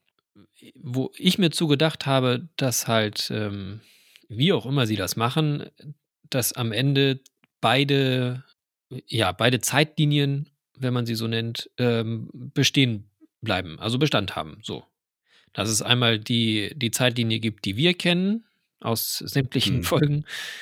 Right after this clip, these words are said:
Speaker 1: Star Trek und dann eben jetzt die, die sie uns gezeigt haben. Eben einmal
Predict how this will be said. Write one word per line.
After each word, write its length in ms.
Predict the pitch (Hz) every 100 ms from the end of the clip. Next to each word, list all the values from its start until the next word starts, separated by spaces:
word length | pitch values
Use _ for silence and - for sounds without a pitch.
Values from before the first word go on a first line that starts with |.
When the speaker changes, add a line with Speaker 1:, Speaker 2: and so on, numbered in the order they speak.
| - - - -
Speaker 1:
Star 240 | - 151
Trek 320 | 147 156 151 -
und 460 | 156 139 131 - -
dann 240 | 135 127
eben 260 | 120 123 123
jetzt 440 | 120 - - -
die, 80 | 120
die 140 | 117
sie 220 | 110 113 110
uns 360 | 113 107 -
gezeigt 480 | 120 - 104 95 -
haben. 380 | 85 80 98 - _ _ _ -
Eben 440 | 127 120 113 - _ _ _
einmal 580 | 123 123 123 120 117